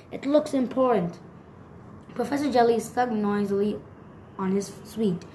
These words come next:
"That bit there?" "Yes, that says, 'Please keep this way up at all times.'" "What?" yelled Grimstone.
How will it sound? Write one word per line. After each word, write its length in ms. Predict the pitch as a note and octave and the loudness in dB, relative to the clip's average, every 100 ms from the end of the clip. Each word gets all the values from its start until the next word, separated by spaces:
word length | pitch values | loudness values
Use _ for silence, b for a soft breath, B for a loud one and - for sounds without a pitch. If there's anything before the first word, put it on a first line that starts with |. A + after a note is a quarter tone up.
| B B - | B B -10
"That 340 | F#3 G#3+ C4 A#3+ | 4 4 4 2
bit 300 | D4 A#3+ A3+ | -2 0 2
there?" 300 | D4+ F#4 - - - - - | 2 2 -2 -14 -20 -20 -12
"Yes, 600 | A#3+ A#3+ D4+ D4+ - - B B B - | -10 4 8 8 6 -4 B B B -10
that 340 | F#3+ C4+ D#4 D#4+ | -2 0 0 0
says, 360 | G#3+ G3 G#3 | -2 -2 -2
'Please 380 | - C#4 D#4 D4 | -2 2 2 0
keep 360 | - B3 G#3 - | -6 -6 -6 -4
this 300 | C#4 - G#3 | -4 -4 -4
way 240 | G3+ - | -2 -2
up 220 | G#3+ A#3 - - | -6 -10 -10 -8
at 200 | G3 - | -8 -4
all 180 | G3 G3+ | -2 -2
times.'" 500 | A#3+ G#3+ E3+ E3 - B B B | -2 -2 -2 -4 -8 B B B
"What?" 560 | G#3 G3 F#4 E4+ F4 G#3 | -4 8 10 8 4 -4
yelled 400 | G#3+ B3 A#3+ G#3 | 0 4 4 2
Grimstone. 560 | A3 G#3 - G3+ G3+ | -2 -2 -4 -4 -4